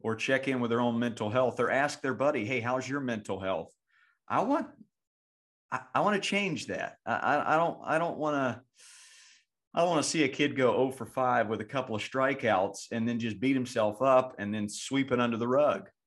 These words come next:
Uh, you know, uh, uh, what, uh, what's your play as far as coaching these high schoolers, uh, and, and even with travel ball with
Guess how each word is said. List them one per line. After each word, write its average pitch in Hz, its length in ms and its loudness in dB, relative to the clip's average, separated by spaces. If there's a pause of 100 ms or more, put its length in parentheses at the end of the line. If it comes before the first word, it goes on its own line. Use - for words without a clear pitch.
(180)
Uh, 107 60 -2
you 101 220 -2
know, 110 360 2
uh, 98 360 0 (140)
uh, 101 80 -4 (680)
what, 156 440 -8
uh, 151 320 4 (1800)
what's 220 280 -2
your 165 140 2
play 101 500 2 (160)
as 110 160 -2
far 123 300 2
as 107 240 -2 (140)
coaching 127 360 -2
these 110 200 -4
high 120 180 0
schoolers, 104 800 -8 (100)
uh, 98 320 0
and, 107 220 -4
and 113 140 -4
even 127 260 -2
with 113 160 -6
travel 127 340 0
ball 98 320 0
with 101 160 -8